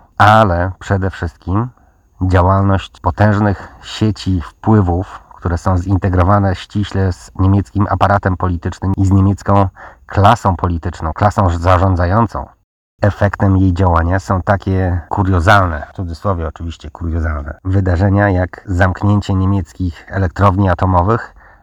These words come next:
a nawet ich dewastacja przez zniszczenie między innymi w jednej z tych elektrowni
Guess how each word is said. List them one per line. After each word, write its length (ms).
a 140
nawet 600
ich 220
dewastacja 720
przez 200
zniszczenie 720
między 300
innymi 300
w 80
jednej 280
z 60
tych 180
elektrowni 600